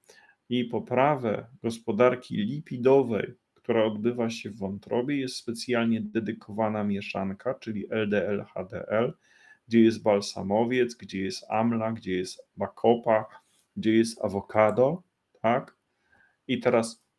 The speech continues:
przypominam również, że w procesach detoksykacji my nawet mieliśmy taki, taki, mm, mm, mm, konglomerat, y, y, kilku elementów, gdzie mieliśmy turbodetoks i tam jednym z elementów,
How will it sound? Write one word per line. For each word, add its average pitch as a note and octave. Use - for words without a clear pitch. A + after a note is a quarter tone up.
przypominam C3+
również, A2+
że G#2
w A2+
procesach A#2+
detoksykacji A#2
my C3
nawet C3+
mieliśmy C#3+
taki, A#2
taki, -
mm, A2+
mm, A2
mm, G#2+
konglomerat, B2+
y, A#2
y, A#2+
kilku C#3+
elementów, A#2+
gdzie A2+
mieliśmy A#2+
turbodetoks B2+
i A#2
tam B2
jednym C3+
z -
elementów, A#2